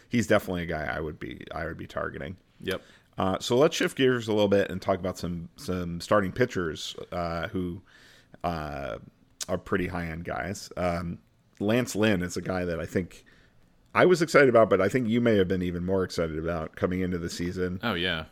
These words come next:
Speaker 1: Um, and he's finally, finally coming back. So what are your expectations for Lance Lynn, uh, in twenty twenty-two?
Speaker 2: Well,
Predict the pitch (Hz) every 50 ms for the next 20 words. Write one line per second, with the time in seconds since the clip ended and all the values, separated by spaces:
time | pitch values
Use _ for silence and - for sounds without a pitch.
0 | - - 90 92 90 87 87 85 85 82 - _ - 90 90 87 87 85 110 117
1 | 110 - 113 113 113 117 117 113 110 107 104 101 - - _ _ - - 110 110
2 | 110 104 101 85 107 101 92 90 90 82 85 80 57 - - - - - - 98
3 | 92 90 87 90 87 85 - _ - - - _ - - 107 120 139 135 135 127
4 | 120 113 - - - 104 - - - 95 92 - 98 92 90 90 - - 92 90
5 | 90 90 90 85 - - 98 92 87 85 85 87 90 - - - 90 90 87 85
6 | 80 78 - - 82 85 - - - 85 85 85 78 - - 69 62 67 - -
7 | - - - - - _ _ _ _ _ - 107 117 117 113 110 - -